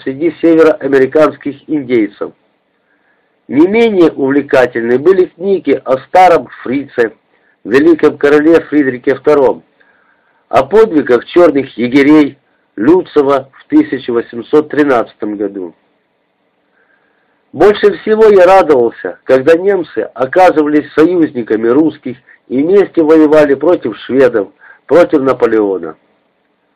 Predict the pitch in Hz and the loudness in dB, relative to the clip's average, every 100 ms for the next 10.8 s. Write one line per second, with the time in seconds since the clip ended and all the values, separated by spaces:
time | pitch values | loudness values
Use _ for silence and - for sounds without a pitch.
0 | _ _ _ _ _ _ _ _ _ _ | _ _ _ _ _ _ _ _ _ _
1 | _ - 120 180 208 226 220 175 104 - | _ -10 0 2 4 2 2 0 -4 -4
2 | _ _ _ - 202 - 151 - 135 147 | _ _ _ -6 -4 -4 -6 -6 -2 0
3 | 151 175 151 156 160 - 180 180 147 101 | 0 0 2 2 0 -4 0 2 2 0
4 | 87 - _ _ _ 143 151 190 175 147 | -6 -12 _ _ _ -4 -2 -2 -4 -6
5 | 131 139 131 143 147 165 143 151 - - | -8 -6 -4 -4 0 0 2 0 -2 -4
6 | 156 165 165 _ _ _ 127 123 117 101 | 2 2 0 _ _ _ -2 0 0 -2
7 | - _ _ - 170 190 180 185 160 - | -4 _ _ -2 0 2 2 0 0 0
8 | 175 - 147 110 95 82 _ _ 107 123 | -2 0 0 0 -4 -14 _ _ -8 2
9 | 170 170 208 208 - 147 143 151 143 139 | 2 2 0 -2 -2 -2 0 0 0 -2
10 | 139 127 135 127 110 95 85 | -4 -2 0 0 -2 -2 -8